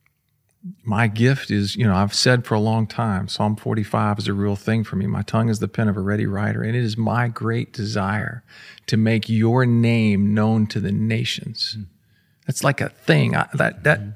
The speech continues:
Speaker 1: I want, like, when the Lord says, "You're gonna be judged by your words, then judge me by those."
Speaker 2: Mm-hmm.
Speaker 1: And so then I can start getting quiet with him about this whole thing, and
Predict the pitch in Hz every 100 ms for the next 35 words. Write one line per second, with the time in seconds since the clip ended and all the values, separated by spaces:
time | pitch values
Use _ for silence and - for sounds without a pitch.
0 | _ 135 156 143 - 123 123 131 135 -
1 | 147 170 - 139 127 135 120 120 139 139
2 | 135 123 135 151 147 - 110 107 135 139
3 | 143 120 113 98 - - _ - 117 127
4 | 127 - _ _ _ _ _ _ _ _
5 | _ _ _ _ _ _ - 123 - 170
6 | 165 151 139 147 131 143 - - 135 143
7 | 107 113 110 101 110 110 101 107 - 110
8 | 107 113 110 107 98 101